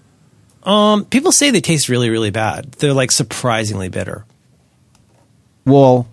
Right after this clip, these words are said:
Speaker 2: I mean, they're plastic and metal, right?
Speaker 1: Yeah. You think, you think it should be obvious?
Speaker 2: Do you get the cartridges or do you digital downloads?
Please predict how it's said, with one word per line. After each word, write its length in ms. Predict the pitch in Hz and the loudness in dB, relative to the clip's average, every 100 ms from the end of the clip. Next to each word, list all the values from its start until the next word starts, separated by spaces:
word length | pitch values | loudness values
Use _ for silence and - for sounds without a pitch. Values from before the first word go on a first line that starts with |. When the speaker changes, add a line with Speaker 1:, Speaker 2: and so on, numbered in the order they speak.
| _ | _
Speaker 2:
I 80 | 123 | 2
mean, 220 | 127 131 | 4 6
they're 340 | 120 113 113 107 - _ _ _ _ | 6 4 4 0 -6 _ _ _ _
plastic 440 | - 135 123 110 101 | 2 4 4 0 -2
and 120 | 101 | 0
metal, 320 | 104 156 95 | 2 2 2
right? 320 | 87 92 143 - _ _ _ _ - | 2 0 -2 -8 _ _ _ _ -8
Speaker 1:
Yeah. 320 | 120 104 104 104 _ _ _ | -4 -4 -6 -12 _ _ _
You 100 | 143 | 2
think, 120 | 165 | 2
you 100 | 147 | 2
think 120 | 135 139 | 0 0
it 60 | |
should 100 | 117 | 0
be 100 | 113 | 0
obvious? 480 | 131 131 90 90 - | 0 0 -4 -10 -6
Speaker 2:
Do 100 | - | 0
you 60 | 160 | 2
get 140 | 190 180 | 2 0
the 60 | |
cartridges 580 | - 160 175 202 208 156 | 0 0 2 0 0 2
or 80 | 156 | 0
do 140 | 131 | 2
you 100 | 143 | 2
digital 440 | 131 - 151 127 98 | 2 2 2 2 0
downloads? 580 | 85 78 73 - - | 0 -2 -4 -8 -14